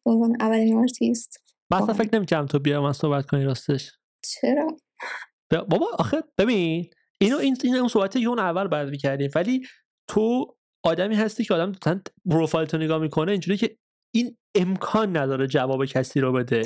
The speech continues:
Speaker 2: این هیچ کسی رو اصلاً آدم حساب نمی‌کنه. چه بخواد،
Speaker 1: <laughs>
Speaker 2: چه برسه به خ-، به اینکه بخواد مثلاً بیاد صحبت هم با هم بکنه. بعد که مثلاً با هم حرف زدیم، اینجوری بودی که "اه، واقعاً مثلاً صحبت کنیم، چه باحال، ای والا" اینا. شدم که "این کیه؟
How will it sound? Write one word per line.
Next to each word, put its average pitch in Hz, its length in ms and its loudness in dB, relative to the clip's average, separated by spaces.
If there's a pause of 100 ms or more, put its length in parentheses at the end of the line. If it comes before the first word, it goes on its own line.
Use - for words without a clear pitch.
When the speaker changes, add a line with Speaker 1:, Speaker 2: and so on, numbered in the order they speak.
Speaker 2:
این 196 140 0 (100)
هیچ 214 200 0
کسی 220 300 0
رو 233 80 0
اصلاً - 260 -2
آدم 170 340 2
حساب 147 360 0
نمی‌کنه. 131 600 0 (580)
چه 170 100 0
بخواد، 185 340 0
Speaker 1:
<laughs> 226 440 0
Speaker 2:
چه 233 120 -4
برسه 214 340 0
به 170 180 0
خ-، - 140 -10
به 160 120 0
اینکه 175 220 -2
بخواد 208 240 -2
مثلاً 185 360 -2
بیاد 190 220 0
صحبت 170 440 -2
هم 202 160 0
با 160 120 0
هم 160 100 -6
بکنه. 123 140 0
بعد 151 200 -2
که 269 100 0
مثلاً 214 220 -2
با 175 160 -2
هم 156 160 -2
حرف 170 200 -2
زدیم، 196 360 -2 (160)
اینجوری 180 340 0
بودی 220 140 -2
که - 160 -2
"اه، 349 180 0 (120)
واقعاً 285 420 0
مثلاً 302 200 0
صحبت 240 400 -2
کنیم، 277 220 -2
چه - 140 -4
باحال، 240 400 0
ای 262 160 0
والا" 269 240 0
اینا. 262 260 -2
شدم 294 180 -2
که 370 120 -2
"این 294 140 0
کیه؟ 156 480 -2